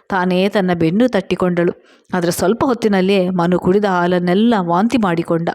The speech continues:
ದಿಂಬು ಸಹಿತ ಹೊದಿಕೆ ಕೂಡ ಒದ್ದೆ ಆಯಿತು. ಅವನು ಜೋರಾಗಿ ಅಳಲಾರಂಭಿಸಿದ.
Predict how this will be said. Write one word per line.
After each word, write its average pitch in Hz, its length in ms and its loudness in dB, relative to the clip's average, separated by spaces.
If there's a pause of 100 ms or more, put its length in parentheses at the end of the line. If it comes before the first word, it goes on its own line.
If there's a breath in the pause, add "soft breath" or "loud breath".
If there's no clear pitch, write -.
(540 loud breath)
ದಿಂಬು 294 240 4
ಸಹಿತ 220 360 2
ಹೊದಿಕೆ 190 440 0
ಕೂಡ 185 220 2
ಒದ್ದೆ 190 480 0
ಆಯಿತು. 165 340 0 (480 loud breath)
ಅವನು 233 120 4
ಜೋರಾಗಿ 196 580 2
ಅಳಲಾರಂಭಿಸಿದ. 185 800 0